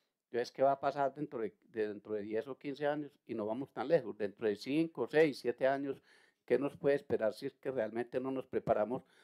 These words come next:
para atender esa necesidad? Que no es una problemática, es una necesidad que tenemos. Entonces, bienvenidas todas las manifestaciones de quienes aquí han intervenido.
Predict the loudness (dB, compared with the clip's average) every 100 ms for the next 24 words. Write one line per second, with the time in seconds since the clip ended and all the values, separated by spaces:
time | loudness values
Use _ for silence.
0 | _ _ _ 8 10 8 6 4 2 6
1 | 6 4 0 0 0 -2 0 4 4 2
2 | -2 0 0 0 -4 -4 -4 -2 -2 -4
3 | -8 -10 -10 -4 -4 -4 -6 -4 -2 -2
4 | -6 -8 -8 -8 -12 _ _ _ _ 2
5 | 2 4 2 2 2 2 2 2 6 8
6 | 8 4 0 0 -2 0 0 0 0 -2
7 | -6 -4 -6 -4 -6 0 -2 -2 0 2
8 | 2 0 -2 -4